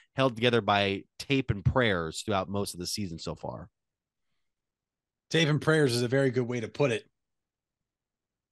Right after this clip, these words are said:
Speaker 2: We had said all along for a while now that we needed to get McKenzie back, no doubt about it. Savali too,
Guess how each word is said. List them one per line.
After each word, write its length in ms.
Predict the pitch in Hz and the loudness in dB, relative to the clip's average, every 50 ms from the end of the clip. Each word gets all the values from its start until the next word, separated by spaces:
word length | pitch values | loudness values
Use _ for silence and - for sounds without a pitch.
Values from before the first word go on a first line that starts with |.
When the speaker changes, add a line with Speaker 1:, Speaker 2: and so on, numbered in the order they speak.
| _ _ _ _ _ _ | _ _ _ _ _ _
Speaker 2:
We 160 | 139 156 165 | 2 4 4
had 100 | 165 143 | 4 4
said 320 | - - - 180 185 190 | 4 4 4 4 4 2
all 300 | 185 151 170 170 165 156 | 4 4 4 4 6 6
along 340 | 143 139 139 143 143 139 131 | 6 6 6 4 4 2 -2
for 160 | - - 147 | -2 -2 -2
a 60 | 135 123 | 0 2
while 300 | 127 127 131 131 131 123 | 2 2 2 2 2 0
now 240 | 123 120 120 120 | 0 0 0 0
that 240 | 113 117 113 117 - _ _ _ _ _ _ _ _ _ - - _ _ _ | -2 -2 -4 -6 -10 _ _ _ _ _ _ _ _ _ -20 -20 _ _ _
we 160 | 127 127 135 | 0 2 4
needed 220 | 139 156 160 147 | 4 4 4 4
to 80 | 135 131 | 2 2
get 180 | 123 131 - 113 | 2 0 -2 -2
McKenzie 400 | 110 - - 117 107 101 104 95 | -6 -2 -2 -2 -2 -2 -4 -4
back, 240 | 98 90 87 - | -6 -6 -6 -2
no 100 | - 127 | -2 0
doubt 180 | 110 117 110 107 | 0 0 0 -2
about 220 | 101 95 92 90 | -2 -4 -6 -6
it. 80 | 95 - | -4 -2
Savali 440 | - - 175 190 190 175 160 143 - | 0 2 4 4 4 4 4 2 2
too, 400 | - - 123 117 110 117 113 | 2 2 2 2 0 -2 -4